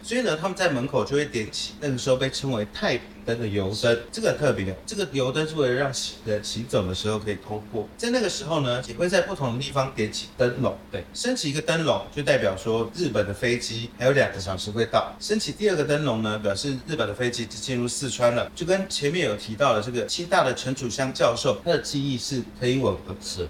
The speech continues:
Speaker 2: 其实我们现在在看这些大轰炸，透过文字或者说透过我们这样子的描述，还是很难感受。再加上那个时候中国的空军力量薄弱，其实画面更少。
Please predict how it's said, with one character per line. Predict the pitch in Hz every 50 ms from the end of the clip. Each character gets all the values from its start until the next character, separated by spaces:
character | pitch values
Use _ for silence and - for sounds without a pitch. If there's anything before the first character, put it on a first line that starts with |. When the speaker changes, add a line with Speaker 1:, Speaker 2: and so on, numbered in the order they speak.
| - - - -
Speaker 2:
其 | - -
实 | - - -
我 | 110 98 95
们 | 95 90
现 | - 139 143
在 |
在 | 123 131 131
看 | 127 - - 131 110
这 | - 113
些 | 104 113 110
大 | - - 95
轰 | 92 - 104 98 95
炸， | 92 95 85 73 73 73 -
透 | - -
过 | 107 101 110 101
文 | 87 80 82 80 -
字 | - - - 85 76 71 69 - -
或 | 117 110
者 | 98 92 87
说 | 82 - 104 98 95 95 92 92 90 92 92 - -
透 | - 110
过 | 104 95 104 104
我 | 104 - - -
们 | -
这 | - - 104
样 | 95 92
子 | - -
的 | 82 -
描 | 82 76 73
述， | - - - - -
还 | - - 104 104
是 | - 143
很 | 113 104 101
难 | - 73 71 -
感 | - 73 -
受。 | - - - - - - -
再 | - 147 120
加 | - 143 127
上 | 127 147 131 120
那 | 147
个 | 131 104 -
时 | - -
候 | 107
中 | 101 101 113 - -
国 | 87 85
的 | 76 80
空 | - - - 107 101
军 | - 107 98 -
力 | 110 101
量 | 92 101 90 90 - -
薄 | - 71 73 82 90
弱， | 95 82 - - - -
其 | - - -
实 | 95 - - 85 80 -
画 | 147 110 - 101
面 | 104 95
更 | 87 - 110 90
少。 | - - - - -